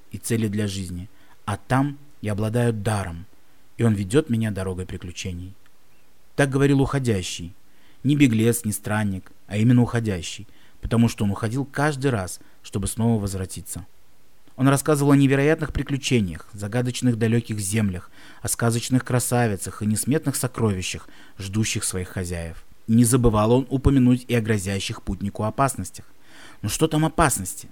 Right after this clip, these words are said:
Они не страшны идущему вперёд, тем более, если в эти опасности не веришь. И я не верил. «Чокнутый», думал я.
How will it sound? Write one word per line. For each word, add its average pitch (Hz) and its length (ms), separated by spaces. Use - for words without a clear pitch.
Они 127 180
не 165 120
страшны 156 440
идущему 101 460
вперёд, 92 420
тем 101 200
более, 107 480
если 101 280
в 95 100
эти 110 220
опасности 117 600
не 98 160
веришь. 90 400
И 180 60
я 107 200
не 87 140
верил. 80 300
«Чокнутый», 92 600
думал 95 340
я. 90 240